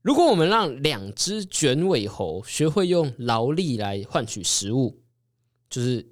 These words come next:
简单来说就是工作啦。一开始他们只要工作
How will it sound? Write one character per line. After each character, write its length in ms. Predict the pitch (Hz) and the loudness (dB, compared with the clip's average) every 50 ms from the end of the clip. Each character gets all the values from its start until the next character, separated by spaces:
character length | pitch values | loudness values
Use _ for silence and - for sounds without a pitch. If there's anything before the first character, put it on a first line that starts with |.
| _ | _
简 160 | - 98 92 95 | -10 -8 -6 -2
单 120 | 127 165 | 0 0
来 120 | 165 139 | 0 2
说 140 | 131 147 143 | 0 0 0
就 80 | 131 135 | 0 0
是 100 | 139 147 | 0 0
工 300 | 139 - 135 131 135 139 | 0 0 0 0 0 -2
作 320 | 131 - 156 120 87 67 - | -2 0 0 0 0 -2 -8
啦。 220 | - - - - _ _ _ _ _ _ _ _ | -10 -12 -14 -18 _ _ _ _ _ _ _ _
一 120 | - 175 165 | -4 -2 0
开 160 | 185 202 185 | 2 2 2
始 60 | 156 | 2
他 120 | 135 147 151 | 0 0 -2
们 280 | 147 135 123 113 - - _ _ | -2 -4 -6 -6 -10 -14 _ _
只 120 | - - | -8 -4
要 140 | 107 113 120 | -2 -2 -2
工 240 | - - 147 160 170 | 0 2 2 2 2
作 360 | 165 202 190 117 - - _ | 2 2 2 0 0 -6 _